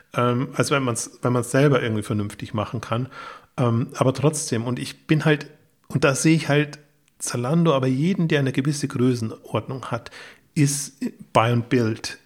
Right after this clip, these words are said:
in irgendeiner Form. Das kann man bei, bei den Facebooks, bei den, bei den, bei, bei den Googles und Apples und allen, wie sie alle heißen, lernen. Das sieht man denen im Nachhinein immer nicht mehr an,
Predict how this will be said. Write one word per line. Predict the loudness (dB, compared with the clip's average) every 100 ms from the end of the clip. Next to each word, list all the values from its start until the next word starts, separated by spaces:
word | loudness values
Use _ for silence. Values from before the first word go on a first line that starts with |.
| _
in | -4 -4 -4 -4 0
irgendeiner | 2 2 0
Form. | -4 -8 -8 -12 -18 -16 -6
Das | -4 -6 -10 -6
kann | 2 4
man | 4 2
bei, | 2 2
bei | 2 2
den | 2
Facebooks, | 0 -2 -2 -8 -6
bei | -4 -4
den, | -4
bei | -6 -8
den, | -8 -20 -8
bei, | -6 -6 -8 -12 -10
bei | -8
den | -6 -6 0
Googles | 2 2 -2 -2
und | -2 -2 -8 -8
Apples | 0 2 2 2
und | 0 0
allen, | 2 2 2
wie | 2
sie | 2
alle | 0 0
heißen, | 0 0 -4 -8 -14 -16 -2
lernen. | 2 6 6 6 4
Das | 2 2
sieht | 2 4
man | 6
denen | 6 6
im | 6
Nachhinein | 4 6 4 4
immer | 2
nicht | 0 0
mehr | 0
an, | 4 4 2